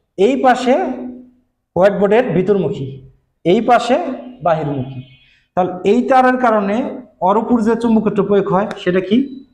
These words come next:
ভিতরমুখী। আচ্ছা, এখন আসো এইটার জন্য ওর উপর যে চুম্বক ক্ষেত্র তার ডিরেকশনটা আমরা বের করব। তাহলে কারেন্ট কোন দিক? উপরের দিক, উপরের দিক। চারটা আঙ্গুল মুষ্টিবদ্ধ করলাম।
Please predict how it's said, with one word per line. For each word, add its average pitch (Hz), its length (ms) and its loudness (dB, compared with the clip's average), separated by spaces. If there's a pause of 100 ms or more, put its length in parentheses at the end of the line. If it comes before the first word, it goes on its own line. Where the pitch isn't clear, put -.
(200)
ভিতরমুখী। 165 640 0 (1800)
আচ্ছা, - 260 -12 (1500)
এখন 220 300 2
আসো 254 200 0 (600)
এইটার 262 320 2
জন্য 254 200 4
ওর 214 120 4
উপর 214 180 0
যে 226 140 2
চুম্বক 214 240 2
ক্ষেত্র 180 220 -2 (720)
তার 165 160 -2
ডিরেকশনটা 196 500 0
আমরা 165 200 0
বের 139 160 -2
করব। 127 180 -12 (1800)
তাহলে 196 220 2
কারেন্ট 226 280 0
কোন 247 140 2
দিক? 214 140 0
উপরের 214 280 0
দিক, 269 120 0 (600)
উপরের 175 260 0
দিক। 139 100 -6 (220)
চারটা 190 240 0
আঙ্গুল 220 220 0 (160)
মুষ্টিবদ্ধ 165 340 -4 (100)
করলাম। 135 220 -12